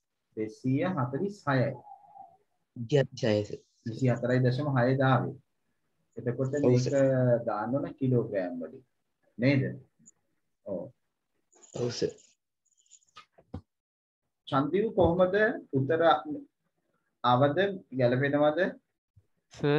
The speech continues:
Speaker 3: දෙවැනි එකේදී පොඩි ප්‍රශ්න.
Speaker 1: රොමිලා කමංක දෙකද?
Speaker 3: ඔව් සර්. ඔත්තන සර් අපි මධ්‍යන්නෙන් හොයන්නේ, ඒ කියන්නේ එක ගොවියෙක් ගෙනාපු දවසකදී ගෙනාපු ඒවානේ. එතකොට දැන් සර් ගොවීන් හතළිහක්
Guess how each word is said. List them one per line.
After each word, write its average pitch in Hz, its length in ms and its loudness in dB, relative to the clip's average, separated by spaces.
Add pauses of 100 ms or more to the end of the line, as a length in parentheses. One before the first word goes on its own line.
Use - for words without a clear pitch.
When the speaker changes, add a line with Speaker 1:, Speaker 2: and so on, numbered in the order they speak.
(140)
Speaker 3:
දෙවැනි 127 480 2
එකේදී 147 420 -8 (120)
පොඩි 135 280 -4
ප්‍රශ්න. 139 240 -6 (1040)
Speaker 1:
රොමිලා 135 400 2
කමංක 143 380 -2
දෙකද? 123 320 -2 (840)
Speaker 3:
ඔව් 135 160 4
සර්. 151 280 4
ඔත්තන 127 380 0
සර් 151 240 0
අපි 147 180 0
මධ්‍යන්නෙන් 127 760 -2
හොයන්නේ, 139 400 -2 (380)
ඒ 127 140 -2
කියන්නේ 113 320 -6 (460)
එක 117 180 -6 (120)
ගොවියෙක් 135 520 2
ගෙනාපු 143 460 2 (600)
දවසකදී 131 600 2
ගෙනාපු 143 280 0
ඒවානේ. 147 300 2
එතකොට 139 280 -4
දැන් 143 220 -6
සර් 156 180 -2
ගොවීන් 135 440 2
හතළිහක් 143 560 0